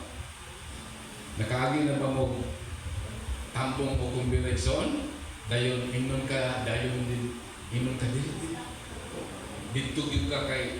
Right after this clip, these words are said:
sponsor di ay. <laughs> Di ba, kung sponsor gani ka, di ka dito palikuron sa mga, mga ordinaryong mga lamisa.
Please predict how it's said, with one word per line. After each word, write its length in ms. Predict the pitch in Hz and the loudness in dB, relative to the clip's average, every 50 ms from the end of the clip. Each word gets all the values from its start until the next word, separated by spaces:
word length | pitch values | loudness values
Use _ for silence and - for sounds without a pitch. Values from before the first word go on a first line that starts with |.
| - - - - - | -6 -8 -8 -6 -6
sponsor 560 | - - 147 143 143 139 139 139 131 131 139 | -4 -2 -2 0 0 0 0 -2 -2 -2 -2
di 80 | 135 | -2
ay. 240 | 139 139 139 139 139 - - - - 104 - - | 0 0 0 0 0 -2 -4 -4 -4 -2 0 0
<laughs> 1040 | 135 - - - - 123 123 - - - - - - - - - 160 - - - | 2 2 2 2 0 0 0 0 0 0 0 -2 -4 -6 -4 -2 -2 -2 0 0
Di 60 | 147 143 147 156 | 0 2 2 2
ba, 160 | 160 135 135 | 2 2 2
kung 80 | 127 | 0
sponsor 640 | 135 135 135 - 139 139 135 139 139 143 135 135 139 | 0 0 0 0 0 0 2 2 2 2 0 2 2
gani 320 | 139 135 135 139 147 143 127 | 2 2 0 0 0 0 0
ka, 400 | 113 113 113 113 113 110 - - - - - - - - - - - - - 131 | 2 2 0 0 -2 -4 -6 -6 -8 -8 -8 -8 -8 -8 -8 -8 -8 -6 0 2
di 320 | 151 156 165 160 165 170 170 | 2 4 4 4 4 4 6
ka 240 | 165 160 151 151 151 | 6 6 4 4 4
dito 320 | 147 143 151 151 151 147 | 2 2 2 2 2 2
palikuron 560 | 143 139 139 139 143 151 147 147 147 143 143 | 2 2 2 2 2 2 2 4 4 2 2
sa 160 | - 147 143 | 2 2 2
mga, 560 | 139 139 139 139 143 139 139 139 135 120 - - - - - - - 104 104 - - | 2 4 4 4 4 4 4 2 2 0 -2 -2 -4 -6 -8 -8 -8 -8 -8 -6 -2
mga 280 | 104 113 117 120 123 127 127 123 123 127 | 0 0 2 2 2 2 2 2 2 0
ordinaryong 640 | 123 123 127 131 131 131 127 127 131 135 131 131 131 | 0 0 2 2 2 2 2 2 2 2 2 2 2
mga 240 | 131 131 127 127 127 127 | 2 2 4 4 4 4
lamisa. 560 | 123 127 127 123 123 - - 123 - - - | 4 4 4 2 2 2 2 0 0 -2 -2